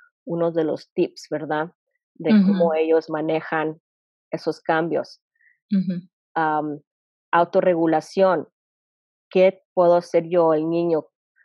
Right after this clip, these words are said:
Speaker 1: ¿Qué habilidades necesito trabajar con el niño para que maneje sus emociones,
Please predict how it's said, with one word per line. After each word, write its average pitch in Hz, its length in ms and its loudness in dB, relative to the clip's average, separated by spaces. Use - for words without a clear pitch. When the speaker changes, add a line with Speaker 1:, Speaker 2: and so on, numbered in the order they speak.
Speaker 1:
¿Qué 180 100 2
habilidades 175 840 2
necesito 170 480 -6
trabajar 160 520 -2
con 165 160 -4
el 160 140 -6
niño 170 380 -4
para 160 260 -6
que 160 160 -2
maneje 160 500 -6
sus - 240 -10
emociones, 170 800 -4